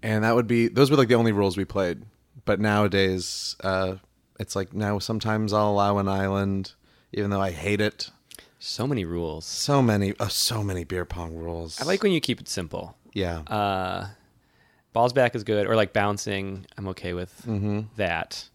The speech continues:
Speaker 1: Mm-hmm.
Speaker 2: But when, yeah, when people start getting nuts, islands or overly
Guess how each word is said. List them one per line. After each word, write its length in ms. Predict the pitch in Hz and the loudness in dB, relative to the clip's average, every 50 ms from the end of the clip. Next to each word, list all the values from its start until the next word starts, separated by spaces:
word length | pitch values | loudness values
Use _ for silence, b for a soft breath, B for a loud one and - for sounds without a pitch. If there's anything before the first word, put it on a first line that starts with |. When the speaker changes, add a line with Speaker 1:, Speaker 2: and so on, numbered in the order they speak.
| - - | -8 -6
Speaker 1:
Mm-hmm. 360 | 110 98 90 98 98 95 95 | -4 -4 -2 -2 -4 -4 -2
Speaker 2:
But 140 | 98 110 117 | 0 2 4
when, 180 | 117 113 110 110 | 4 4 2 2
yeah, 180 | - 120 107 | 0 2 2
when 140 | 110 117 120 | 2 2 2
people 220 | - 147 - 151 | 0 0 -2 -2
start 200 | - 160 131 107 | 0 0 -2 0
getting 240 | - 110 - - 92 | 0 -2 -4 -4 -6
nuts, 560 | 90 92 87 - - - - - - - - _ _ _ _ _ _ _ _ _ _ _ _ - - | -6 -6 -6 -4 -4 -4 -4 -4 -6 -10 -16 _ _ _ _ _ _ _ _ _ _ _ _ -16 -10
islands 580 | - 95 95 92 95 92 92 95 95 92 - | -6 -4 -4 -2 -2 -2 -2 -4 -6 -8 -8
or 320 | 92 87 87 92 90 92 - _ _ _ _ _ _ _ _ _ _ _ _ _ - | -8 -8 -8 -8 -10 -14 -16 _ _ _ _ _ _ _ _ _ _ _ _ _ -2
overly 580 | 110 107 98 107 95 101 98 95 95 95 - | -2 0 0 0 0 0 0 -2 -4 -6 -10